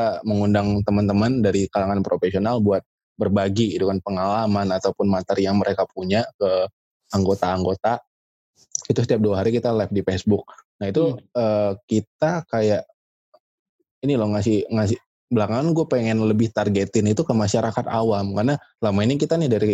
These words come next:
Speaker 1: kalangan komunitas lebih sibuk memperhatikan orang-orang yang udah paham gitu kan. Sementara
Speaker 2: Hmm.
Speaker 1: di luar sana tuh masih orang, masih banyak orang awam tuh yang nggak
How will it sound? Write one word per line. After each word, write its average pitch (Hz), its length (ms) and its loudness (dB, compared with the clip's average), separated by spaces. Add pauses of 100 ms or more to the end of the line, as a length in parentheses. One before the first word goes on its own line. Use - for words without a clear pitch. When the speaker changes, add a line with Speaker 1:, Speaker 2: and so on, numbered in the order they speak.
(120)
Speaker 1:
kalangan 101 320 0
komunitas 101 400 0
lebih 117 160 2
sibuk 113 320 2
memperhatikan 110 720 0
orang-orang 123 400 0
yang 135 140 0
udah 117 100 2
paham 110 400 -2
gitu - 160 0
kan. 107 80 -4 (380)
Sementara 151 400 0
Speaker 2:
Hmm. 156 40 -2
Speaker 1:
di 139 60 2
luar 113 240 2
sana 110 220 -2
tuh 170 100 0
masih 127 320 0
orang, 117 400 0
masih 107 240 0
banyak 110 300 2
orang 113 240 -2
awam 101 340 0
tuh 170 140 -2
yang 139 100 0
nggak 107 140 0